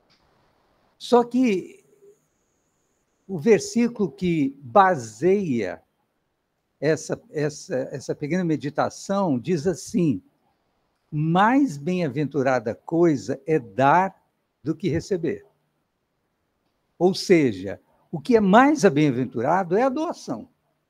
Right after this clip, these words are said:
Mas o receber também é uma bem-aventurança, porque ele diz que mais bem-aventurado é dar do que receber, ou seja, receber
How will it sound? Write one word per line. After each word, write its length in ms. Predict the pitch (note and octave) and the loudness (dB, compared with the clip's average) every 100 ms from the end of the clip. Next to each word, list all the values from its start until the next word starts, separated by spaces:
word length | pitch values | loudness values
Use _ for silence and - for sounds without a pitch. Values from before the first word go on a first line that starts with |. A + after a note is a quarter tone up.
| _ _ _ _ | _ _ _ _
Mas 220 | G#3 A3 | 0 2
o 60 | C#4+ | 2
receber 540 | G#3+ C#4+ D4 A3+ A#3+ | 0 0 -2 0 0
também 460 | A#3 D4+ G#3 A#3 B3+ | 0 0 6 6 6
é 80 | F3 | 2
uma 140 | B2+ | 0
bem-aventurança, 1000 | A2+ B2+ B2 A#2+ A#2+ C#3 A#2 F#2 - B2+ _ | -2 -2 -2 -4 -6 -6 -6 -10 -18 -20 _
porque 200 | _ G3 | _ -4
ele 180 | F#3 F#3+ | -2 -4
diz 360 | D3 F#3+ F3+ | -6 -6 -6
que 300 | - C4+ G#3+ - _ _ _ _ _ _ | -2 -2 -2 -6 _ _ _ _ _ _
mais 280 | B2 C#3+ C#3 | 0 0 0
bem-aventurado 760 | A#2 C#3+ B2 C#3 D#3 C#3 C#3 D3+ | 0 0 0 -2 -2 -2 -2 -2
é 80 | |
dar 240 | D3 E3 G3 | -2 0 0
do 120 | A#3+ | -4
que 120 | G3 | -6
receber, 560 | G#3 A#3+ - C#4 D3+ A2+ | -4 -4 -6 -4 -2 -2
ou 120 | C3 | -4
seja, 360 | - D#3+ A2+ G#2 | -6 -6 -6 -6
receber 680 | D3+ D3+ G3+ C#3+ D3 G#3+ | -8 -4 -4 -2 0 0